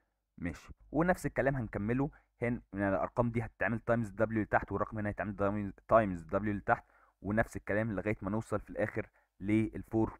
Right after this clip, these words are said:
بوينتس اللي عندنا دول. تمام؟ طيب، ندخل بقى على ال eight points، هو بيبقى نفس الكلام، find the D I T F F T of the following sequence،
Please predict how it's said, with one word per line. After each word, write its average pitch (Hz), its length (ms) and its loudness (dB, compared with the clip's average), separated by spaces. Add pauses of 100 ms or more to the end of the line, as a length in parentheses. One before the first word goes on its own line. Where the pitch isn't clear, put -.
بوينتس 110 280 -2
اللي 80 120 -2
عندنا 101 320 -2
دول. 85 240 -6 (420)
تمام؟ 92 260 -4 (300)
طيب، 64 160 -8 (2500)
ندخل 139 320 2
بقى 120 300 6
على 113 320 4
ال 98 140 -6 (100)
eight 156 100 4 (120)
points، 156 300 0 (260)
هو 127 60 6
بيبقى 131 240 0
نفس 139 200 0
الكلام، 127 360 -2 (120)
find 127 240 4
the 107 140 0
D 107 80 -2
I 104 220 4 (120)
T 101 200 -2
F - 120 -6
F 98 80 -6
T 131 240 -2 (140)
of 156 120 4
the 123 80 4
following 139 460 2
sequence، - 340 -6